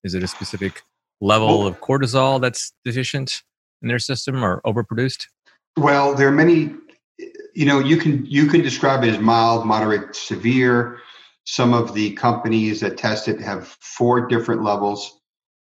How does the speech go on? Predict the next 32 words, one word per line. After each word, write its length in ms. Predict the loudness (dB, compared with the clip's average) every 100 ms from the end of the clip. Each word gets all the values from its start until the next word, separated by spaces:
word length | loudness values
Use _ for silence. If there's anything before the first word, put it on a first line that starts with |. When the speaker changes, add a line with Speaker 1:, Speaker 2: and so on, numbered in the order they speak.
| _ _
Speaker 2:
Um, 320 | -8 -8 -8 -4
I 60 |
mean, 300 | -2 -2 -4 _ _
one 200 | 0 2
of 80 | 4
the 60 | 4
things 240 | 2 2
with 120 | 0
adrenal 320 | 0 2 0
fatigue, 360 | -2 -2 0 2
and 100 | 0
I 60 | -2
find 340 | 0 0 0
is, 140 | -2
is 60 | -4
that 260 | -8 -8 -6
sometimes 800 | -2 -2 0 0 0 -4 -8 -8
the 380 | -8 -8 -12 _ _ _ _ _ _ _ -6
testing 640 | 0 0 2 -2 -2 -4
does 180 | -2 0
not 240 | 2 0 -2
correlate 540 | 0 0 0 -2 -4
well 480 | -4 -2 -2 -4 -6
with 220 | -8 -6
the 400 | -8 -8 -8 -12 _ _ -4
physical 680 | 0 0 -2 -4 -6 -12 -6
findings. 580 | -4 -4 -8 -14 -18 -20 _ _ -20 -20 -20 -20 _ _ _
Some 160 | 0 0
of 120 | 2
my 40 |
patients 360 | 2 2 2 0
have 200 | -2